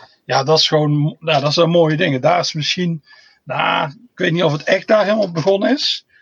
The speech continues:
Misschien was er iets eerder, maar daar is echt mijn fascinatie met die stadions begonnen. Ik had ook, op school kregen wij zo'n opdracht. Dan moest je tekeningen maken. Toen heb ik allemaal van die Italia negentig stadions getekend. Afschuwelijk lelijk, want ik kan niet tekenen. Maar, eh,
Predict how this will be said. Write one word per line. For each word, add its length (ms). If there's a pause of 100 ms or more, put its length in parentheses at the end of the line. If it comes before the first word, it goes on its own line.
(120)
Misschien 300
was 180
er 80
iets 180
eerder, 220
maar 120
daar 180
is 100
echt 140
mijn 140
fascinatie 640
met 100
die 80
stadions 560
begonnen. 380
Ik 140
had 200
ook, 140 (360)
op 160
school 280
kregen 300
wij 120
zo'n 140
opdracht. 680 (480)
Dan 140
moest 160
je 100
tekeningen 500
maken. 320
Toen 100
heb 80
ik 80
allemaal 240
van 140
die 260 (240)
Italia 480
negentig 380
stadions 640
getekend. 500
Afschuwelijk 480
lelijk, 300
want 120
ik 60
kan 140
niet 140
tekenen. 480 (460)
Maar, 220
eh, 580